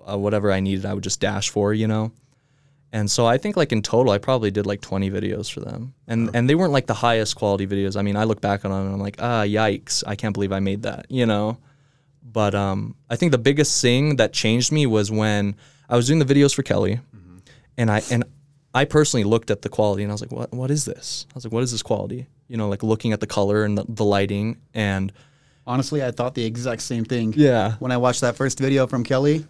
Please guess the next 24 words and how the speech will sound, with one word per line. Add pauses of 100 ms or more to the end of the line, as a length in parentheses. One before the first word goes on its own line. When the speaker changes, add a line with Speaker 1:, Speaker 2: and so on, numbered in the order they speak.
(400)
Speaker 3:
'cause
I
think
he
mentioned, (160)
you
know,
to,
to
put
the
U
V
O
logo
on
there.
Speaker 1:
Mm-hmm. (120)
Speaker 3:
And
I'm
like, (400)
"Uh, (220)
eh, (100)
no.